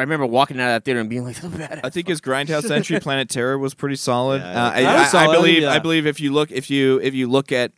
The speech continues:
Speaker 2: the character of El Mariachi, there are tons of cues of Snake Plissken that he's pulled and brought into it, and he's a notable fanboy of it. So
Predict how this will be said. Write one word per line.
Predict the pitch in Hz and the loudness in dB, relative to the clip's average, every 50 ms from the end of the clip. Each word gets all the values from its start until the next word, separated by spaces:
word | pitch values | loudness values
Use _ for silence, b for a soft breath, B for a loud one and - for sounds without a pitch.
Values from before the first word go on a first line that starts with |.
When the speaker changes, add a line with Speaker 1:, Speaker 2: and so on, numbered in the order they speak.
| _ - | _ -10
Speaker 2:
the | - 127 120 | -8 -8 -6
character | - 139 131 131 123 - 135 | -2 0 0 0 0 0 -2
of | 127 113 127 | -2 0 0
El | 127 127 | 0 0
Mariachi, | 123 123 117 117 113 113 117 127 123 - - 117 101 104 113 - _ _ _ _ _ _ - | 0 0 0 2 2 2 2 0 -2 -4 -6 -6 -6 -6 -8 -10 _ _ _ _ _ _ -4
there | - 120 120 120 | -2 0 0 2
are | 117 117 117 117 | 2 2 0 -2
tons | 110 - - - 156 151 143 135 117 | -4 -6 -8 -6 -6 -6 -6 -6 -6
of | 120 110 - | -6 -8 -8
cues | - - 135 139 135 131 110 120 | -8 -6 -2 0 0 0 0 0
of | 127 131 131 | 0 0 -2
Snake | - - 123 113 - | -4 -6 -6 -6 -4
Plissken | - 120 113 - - 113 | -4 -6 -6 -4 -4 -6
that | 110 107 117 | -6 -6 -6
he's | 117 107 | -8 -12
pulled | - - - 127 123 120 110 110 | -8 -4 0 0 2 0 0 -2
and | 107 104 | -4 -4
brought | 107 107 110 | -2 -2 0
into | 117 123 123 - - 113 107 | 0 -2 -4 -4 -4 -4 -4
it, | 107 101 78 | -4 -4 -4
and | 113 131 131 127 | -4 -4 -4 -4
he's | 123 135 139 131 117 110 82 64 - | -4 -6 -6 -6 -6 -10 -12 -12 -10
a | - 123 | -10 -8
notable | 120 120 123 131 131 127 120 113 | -6 -4 -2 -2 -2 -2 -4 -8
fanboy | 104 - - - 120 123 131 127 107 95 92 92 92 | -10 -10 -6 -4 -2 -2 -2 -4 -4 -6 -6 -6 -6
of | 90 104 | -6 -6
it. | 107 104 b b b b b | -6 -8 b b b b b
So | - 160 156 151 | 0 0 0 0